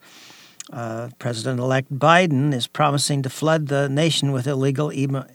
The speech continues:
immigrants and promote transgender movement, raise taxes, promote the Green New Deal,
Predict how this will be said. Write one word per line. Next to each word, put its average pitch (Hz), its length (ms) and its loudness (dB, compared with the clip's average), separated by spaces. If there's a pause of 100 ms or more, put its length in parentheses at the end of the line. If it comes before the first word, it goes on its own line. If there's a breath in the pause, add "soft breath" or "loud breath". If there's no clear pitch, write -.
immigrants 135 580 0
and 135 220 -4
promote 139 400 0
transgender 127 720 -2
movement, 131 480 0
raise 123 300 -2
taxes, 131 540 -2
promote 131 360 -4
the 135 80 -6
Green 127 320 0
New 127 140 0
Deal, 120 340 -4